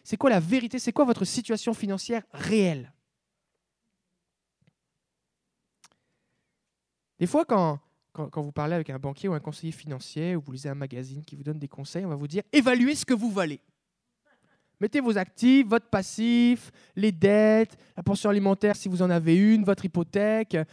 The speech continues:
vos ceci, vos cela, vos horaires, vos placements, vos investissements et tout ça. Vous faites les plus et les moins, puis, euh,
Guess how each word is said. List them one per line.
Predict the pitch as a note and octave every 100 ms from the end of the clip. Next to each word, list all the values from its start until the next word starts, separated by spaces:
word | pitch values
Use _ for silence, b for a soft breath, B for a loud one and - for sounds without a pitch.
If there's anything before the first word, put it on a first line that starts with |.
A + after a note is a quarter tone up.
| b b
vos | E3+ F#3+
ceci, | F3 E3 A3+
vos | F#3+ F3+
cela, | F3 F3+
vos | G3+ F3+
horaires, | E3 F#3
vos | F3+ E3+
placements, | D#3+ D#3 F3 F#3+
vos | E3+
investissements | D#3 D#3 - D3 D#3+ E3
et |
tout | D#3
ça. | D#3 C3+
Vous | C#3 _ -
faites | D#3+
les | D#3
plus | D3+ F#3 G3+
et | D#3
les | D3
moins, | D#3 F3+ A#3 E4 b b
puis, | -
euh, | E3